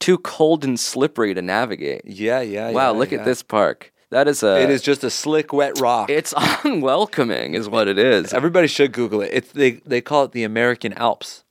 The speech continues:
Speaker 1: Oh, yeah, it does kinda look like Switzerland a little bit.
Speaker 2: Yeah.
Speaker 1: Are you gonna get a cool hiking stick?
Speaker 2: Um, I guess maybe I should. I'm actually worried because we booked these,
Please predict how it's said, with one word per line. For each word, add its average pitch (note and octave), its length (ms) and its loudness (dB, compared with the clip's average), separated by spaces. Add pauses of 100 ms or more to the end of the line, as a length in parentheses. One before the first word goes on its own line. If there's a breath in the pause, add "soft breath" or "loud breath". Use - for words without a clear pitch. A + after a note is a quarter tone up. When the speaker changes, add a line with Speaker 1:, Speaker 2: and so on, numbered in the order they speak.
(240)
Speaker 1:
Oh, G3+ 160 0
yeah, D4 180 0
it - 80 -2
does - 160 -2
kinda A#2+ 200 -2
look - 180 -8
like D2 120 0
Switzerland C#2 500 -4
a C2+ 40 -2
little C2 220 -2
bit. B1+ 320 -2
Speaker 2:
Yeah. G#2 260 -2 (120)
Speaker 1:
Are A#2 60 2
you A#2+ 60 4
gonna B2+ 140 0
get A#2+ 160 2
a A2 40 0
cool A2+ 300 0
hiking G2+ 340 -4
stick? - 400 -6 (560 soft breath)
Speaker 2:
Um, C3 500 -2
I B2+ 120 -6
guess G#3+ 220 -6
maybe E3+ 260 -2
I A2 60 0
should. - 340 0
I'm A2+ 140 -2
actually F3 300 -2
worried C3+ 280 4
because A2+ 280 0
we A2+ 100 -2
booked D3+ 300 2
these, A#2 460 -2